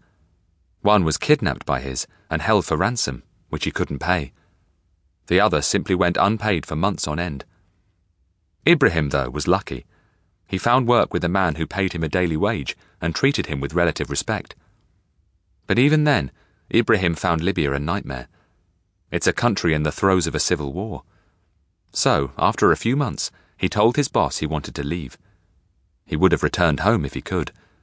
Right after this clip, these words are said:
but having experienced the trauma of the desert journey once on the way up,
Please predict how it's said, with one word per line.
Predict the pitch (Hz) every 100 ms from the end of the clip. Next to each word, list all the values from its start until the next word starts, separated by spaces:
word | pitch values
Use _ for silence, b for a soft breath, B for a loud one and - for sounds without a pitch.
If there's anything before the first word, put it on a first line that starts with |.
| _ _
but | 82
having | 90 107 135
experienced | - - 135 101 -
the | 95
trauma | - 123 117 71
of | 67
the | -
desert | 82 82 80
journey | - 95 80 65
once | 80 - 80
on |
the | 71
way | 73 80
up, | 98 -